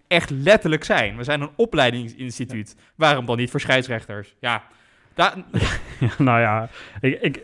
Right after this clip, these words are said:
Speaker 2: liever dat de scheidsrechter gewoon wel van niveau is, Bong. Want, ja, daar, daar hebben we wel wereldniveau.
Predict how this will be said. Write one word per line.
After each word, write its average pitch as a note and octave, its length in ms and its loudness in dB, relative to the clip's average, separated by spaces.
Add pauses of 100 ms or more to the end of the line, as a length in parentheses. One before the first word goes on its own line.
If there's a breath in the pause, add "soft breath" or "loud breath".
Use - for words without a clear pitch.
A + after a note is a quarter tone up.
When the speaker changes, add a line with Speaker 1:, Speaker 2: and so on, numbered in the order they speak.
Speaker 2:
liever D#3+ 640 4
dat D3+ 180 0
de D#3+ 100 0
scheidsrechter C#3+ 560 0
gewoon C3 220 0
wel B2+ 180 2
van A#2+ 160 -4
niveau A2+ 400 -2
is, G#2+ 100 -4
Bong. A#2+ 300 -6
Want, C#3 300 -4 (120)
ja, C#3+ 220 2
daar, D3 380 2
daar C3 320 0
hebben A#2 180 -4
we A2+ 60 -6
wel C3 220 -2
wereldniveau. B2+ 600 -4